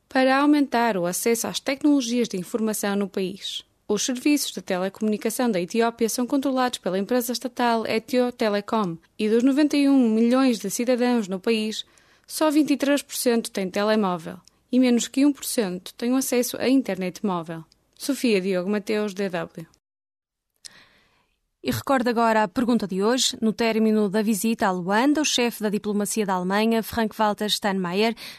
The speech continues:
Speaker 2: disse que as relações germano-angolanas são longas e próximas, mas com espaço para melhorias. Partindo das relações entre a Alemanha e Angola, perguntamos, na sua opinião, quais deveriam ser as principais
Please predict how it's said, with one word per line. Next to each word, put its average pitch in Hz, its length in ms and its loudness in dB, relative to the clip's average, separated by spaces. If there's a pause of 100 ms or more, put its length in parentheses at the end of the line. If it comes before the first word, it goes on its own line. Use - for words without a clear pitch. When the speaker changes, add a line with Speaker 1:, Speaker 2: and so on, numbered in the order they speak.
Speaker 2:
disse 240 300 -2
que 262 80 -2
as 240 80 0
relações 226 520 0
germano-angolanas 220 1160 2
são 208 300 0
longas 254 600 2
e 202 80 -6
próximas, 226 560 0 (280)
mas 294 200 -2
com 285 280 2
espaço 247 540 0
para 196 300 0
melhorias. 180 560 0 (340)
Partindo 208 340 -2
das 185 140 -4
relações 247 580 0
entre 208 200 0
a 190 40 2
Alemanha 226 520 2
e 208 100 -2
Angola, 208 380 0
perguntamos, 214 680 0 (400)
na 330 80 0
sua 330 140 2
opinião, 196 680 2
quais 302 280 0
deveriam 233 340 2
ser 220 180 0
as 214 140 0
principais 247 580 0